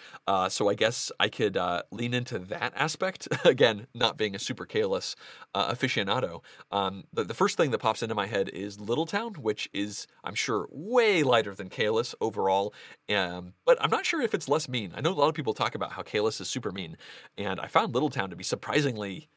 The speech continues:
uh, sharp, a-, and I liked it. Um, and it's a game with just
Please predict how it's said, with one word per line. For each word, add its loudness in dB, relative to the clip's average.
uh, -2
sharp, 4
a-, 0
and 2
I 4
liked 4
it. -6
Um, 0
and 2
it's 0
a 4
game 0
with -4
just -6